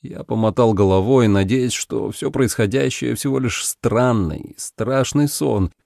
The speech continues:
и он развеется. Я проснусь у себя в общежитии, в мире, где Шара жива, где Верочка нормальная девушка, хорошая, добрая,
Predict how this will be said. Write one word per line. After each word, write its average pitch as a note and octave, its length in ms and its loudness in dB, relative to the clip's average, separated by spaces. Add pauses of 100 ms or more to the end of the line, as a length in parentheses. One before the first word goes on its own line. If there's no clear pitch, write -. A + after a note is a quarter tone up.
и G#2+ 140 6
он E3+ 260 10
развеется. D3+ 960 6
Я B2 220 2
проснусь F3 500 4
у C#3 40 8
себя B2 280 4
в A2 40 2
общежитии, G#2 920 2
в F2 140 -4
мире, A#2 320 8
где F2 180 -2
Шара B2 380 2
жива, F#2 640 -4
где A2 280 2
Верочка C3+ 460 2
нормальная A2+ 640 2
девушка, A2 600 -2
хорошая, B2+ 680 -4
добрая, A2+ 540 0